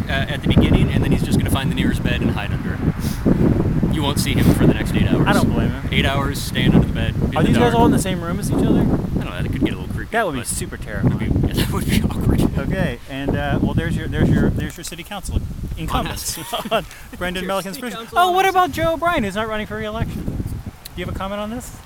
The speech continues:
Speaker 1: No, I don't think that'd be fair 'cause he's actually not up on, he's not on the ballot.
Speaker 2: He's a, Joe O'Brien doesn't have to go through this. All right, so who, who do you want to endorse? You know who I want to endorse for city council?
Speaker 1: Who's that?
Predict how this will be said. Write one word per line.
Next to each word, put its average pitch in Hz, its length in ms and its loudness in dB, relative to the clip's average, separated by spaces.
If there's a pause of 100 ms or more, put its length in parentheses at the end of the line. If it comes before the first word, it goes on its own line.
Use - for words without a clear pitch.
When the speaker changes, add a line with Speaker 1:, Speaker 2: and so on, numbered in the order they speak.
Speaker 1:
No, - 80 -4
I 110 80 0
don't 139 140 -4
think 139 140 -10
that'd 131 100 -8
be - 120 -8
fair - 200 -2
'cause - 140 -6
he's 107 140 -4
actually 107 240 -6
not 101 140 -8
up 98 160 -6
on, 95 140 -6
he's 120 140 -8
not 123 120 -6
on 117 100 -4
the 101 60 -8
ballot. - 280 -4
Speaker 2:
He's 196 160 -4
a, 208 160 0 (140)
Joe 170 160 -2
O'Brien 139 220 -4
doesn't 123 180 -8
have 123 140 -8
to - 60 -6
go 110 100 -8
through 98 280 -8
this. - 160 -12 (320)
All 147 80 -2
right, 123 140 -6
so 190 120 -4
who, 285 260 -2
who 208 180 -4
do 330 60 -2
you 294 100 -2
want 262 140 -4
to 220 60 -8
endorse? 147 640 -12
You 202 80 -10
know 277 60 -2
who 277 60 0
I 262 100 -2
want 240 240 -6
to 240 40 -8
endorse 226 300 -8
for 202 80 -10
city 196 200 -10
council? 196 420 -12 (120)
Speaker 1:
Who's 131 160 -12
that? 92 80 -16